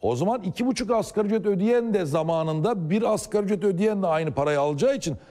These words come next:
bu defa diyor ki, "Ben zamanında iki buçuk asgari ücret seviyesinde prim ödedim. Bir asgari ücret seviyesinde prim ödeyenle aynı aylığı alacağım. Bu haksızlık." diyor. İkinci konu şu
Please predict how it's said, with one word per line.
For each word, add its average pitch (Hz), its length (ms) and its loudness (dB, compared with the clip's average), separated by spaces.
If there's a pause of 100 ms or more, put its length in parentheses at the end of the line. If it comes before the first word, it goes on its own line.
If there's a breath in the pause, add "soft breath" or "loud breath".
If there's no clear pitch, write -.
(200 loud breath)
bu 147 80 -2
defa 196 360 2
diyor 277 160 0
ki, 185 160 -2
"Ben 202 220 2
zamanında 196 760 0 (440 loud breath)
iki 214 240 0
buçuk 185 260 -2
asgari 175 340 0
ücret 175 180 0
seviyesinde 156 460 0
prim 170 280 0
ödedim. 233 460 2 (600 loud breath)
Bir 139 260 0
asgari 214 360 2
ücret 196 180 0
seviyesinde 185 500 0
prim 208 260 0
ödeyenle 214 360 0
aynı 240 260 2
aylığı 233 240 2
alacağım. 151 340 0
Bu 156 100 0
haksızlık." 185 540 -2
diyor. 120 180 0 (440 loud breath)
İkinci 226 420 -2
konu 247 280 0
şu 247 340 -2